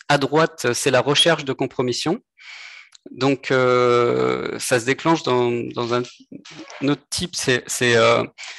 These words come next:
ça va pas être suite à une alerte, ça peut se faire à, à tout moment en fait, euh, euh, et c'est, c'est sur un, un large périmètre. Et là, le but, ça va être, être de faire une recherche proactive pour sa-, savoir s'il y a une attaque qui est en cours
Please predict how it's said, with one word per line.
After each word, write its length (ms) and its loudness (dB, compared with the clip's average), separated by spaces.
ça 160 2
va 100 6
pas 140 4
être 80 2
suite 400 -2
à 80 6
une 120 6
alerte, 320 4
ça 120 0
peut 140 -2
se 80 -4
faire 180 2
à, 280 4
à 140 0
tout 140 -4
moment 300 2
en 60 -2
fait, 200 -2
euh, 260 -2
euh, 640 0
et 120 -2
c'est, 220 0
c'est 260 -4
sur 240 -2
un, 360 -2
un 120 0
large 320 2
périmètre. 560 -2
Et 120 0
là, 140 6
le 100 4
but, 260 -6
ça 180 0
va 120 4
être, 240 -4
être 160 0
de 140 -2
faire 260 0
une 360 2
recherche 480 0
proactive 600 0
pour 160 -8
sa-, 460 2
savoir 340 0
s'il 180 -2
y 40 2
a 20 0
une 100 0
attaque 240 0
qui 120 -4
est 40 2
en 80 0
cours 380 -4